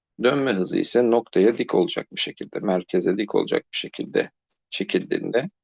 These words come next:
L noktasında şu şekildedir. M noktasında şu şekildedir. Ve K noktasında da bu şekildedir. Öteleme hızı da yatay bir şekilde paralel olacaktır.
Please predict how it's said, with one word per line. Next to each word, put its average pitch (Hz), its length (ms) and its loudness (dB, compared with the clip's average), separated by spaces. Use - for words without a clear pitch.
L 120 280 0
noktasında 98 580 -2
şu - 160 -4
şekildedir. - 1000 -2
M 113 240 4
noktasında - 840 0
şu - 180 -8
şekildedir. - 920 -2
Ve - 40 -6
K 117 260 2
noktasında - 540 -4
da 69 120 0
bu - 40 -12
şekildedir. - 800 -8
Öteleme 98 520 2
hızı - 260 -10
da 139 240 2
yatay 92 420 2
bir - 60 -12
şekilde - 580 -2
paralel 101 360 4
olacaktır. - 800 -4